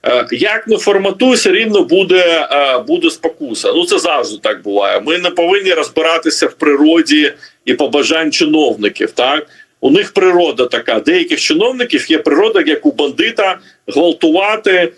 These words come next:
е, красти і так далі. Для цього існують правоохоронні органи. Я завжди в таких випадках аналогію приводжу. От ви йдете по вулиці, бачите бандита,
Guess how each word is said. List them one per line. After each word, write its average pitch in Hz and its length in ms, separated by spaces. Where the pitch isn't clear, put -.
е, 131 1300
красти 180 880
і 147 100
так 180 280
далі. 110 540
Для 330 120
цього 269 320
існують 247 380
правоохоронні 175 720
органи. 113 540
Я 160 100
завжди 214 380
в - 40
таких - 300
випадках 180 560
аналогію 139 640
приводжу. 113 480
От 190 120
ви 208 120
йдете 208 360
по 185 180
вулиці, 131 500
бачите 185 440
бандита, 120 720